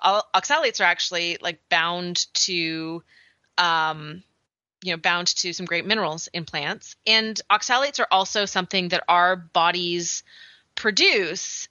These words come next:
um, and specifically produce in the metabolism of vitamin C, glycine, glycolate, and hydroxyproline. So it's, it's a product of metabolism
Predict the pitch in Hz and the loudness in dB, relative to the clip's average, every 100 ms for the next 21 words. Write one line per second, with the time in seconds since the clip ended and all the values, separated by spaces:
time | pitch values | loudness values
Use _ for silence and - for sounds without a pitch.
0 | - 196 190 185 165 190 202 196 196 196 | 0 2 2 0 -4 -6 -8 -8 -6 -4
1 | 196 196 180 175 165 180 175 - 170 165 | -4 0 0 0 -2 -4 -2 0 0 -2
2 | 160 165 - 165 156 151 151 165 - 240 | -4 -6 -2 -2 0 -2 -2 -8 -10 -4
3 | 240 233 226 220 208 185 185 185 185 180 | 0 0 0 -2 -4 0 0 -2 -6 -2
4 | 175 175 175 - - - _ 175 170 - | -2 -4 -6 -10 -20 -20 _ 0 0 0
5 | 170 165 - 165 165 165 165 185 165 - | -2 -2 -2 -2 0 -2 -4 -2 -2 -2
6 | 180 - 311 180 156 - 190 180 - - | -4 2 2 2 -2 0 0 0 -4 -2
7 | 175 190 170 165 165 180 - _ _ - | -2 0 0 0 -2 -6 -14 _ _ -10
8 | - 240 240 202 - - 180 170 156 180 | 0 2 4 0 -4 0 0 0 -6 -10
9 | - 185 185 180 165 175 170 | 0 0 2 -4 -2 -2 -2